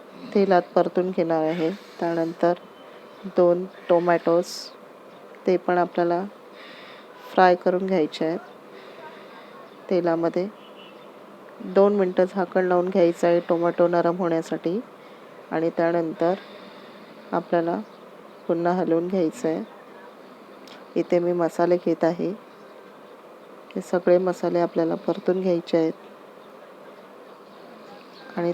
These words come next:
थोडंसं दही. सगळं एकजीव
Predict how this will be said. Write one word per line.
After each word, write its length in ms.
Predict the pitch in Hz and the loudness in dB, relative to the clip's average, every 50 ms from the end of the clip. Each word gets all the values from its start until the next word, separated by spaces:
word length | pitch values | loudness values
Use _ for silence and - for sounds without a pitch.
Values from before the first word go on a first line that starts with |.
| 170 - | -2 -2
थोडंसं 400 | 202 180 180 180 175 - 185 175 | 0 4 4 4 2 4 0 2
दही. 300 | 165 160 165 160 170 160 196 - - - - - - - - - - - - - - - - - - - - - - - - - - - - - - - - - - - - - - - - - - - - - | 4 4 4 4 0 -4 -4 -6 -12 -20 -20 -20 -20 -20 -20 -20 -20 -20 -20 -20 -20 -20 -20 -20 -20 -20 -20 -20 -20 -20 -20 -20 -20 -20 -20 -20 -20 -20 -20 -20 -20 -20 -20 -20 -20 -20 -20 -20 -20 -12 -4 -2
सगळं 240 | 196 180 - 185 | -2 0 2 4
एकजीव 520 | 185 185 180 180 180 180 - - 202 185 | 4 4 4 4 2 0 2 4 6 6